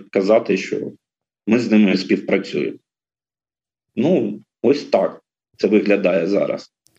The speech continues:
І так це виглядає, я думаю, в любої здоровій сі-, системі, е, взаємовідносин, яка ви-, вибудовується, якщо вона є взаємовигідною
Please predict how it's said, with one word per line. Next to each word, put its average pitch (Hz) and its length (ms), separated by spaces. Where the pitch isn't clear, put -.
І - 40
так - 300
це 151 60
виглядає, 127 540
я 117 60
думаю, 117 640
в 110 100
любої 123 720
здоровій 117 580
сі-, 104 200
системі, 113 720
е, 98 500
взаємовідносин, 110 960
яка 98 220
ви-, 98 120
вибудовується, 101 1120
якщо 104 320
вона 113 400
є 107 320
взаємовигідною 110 1200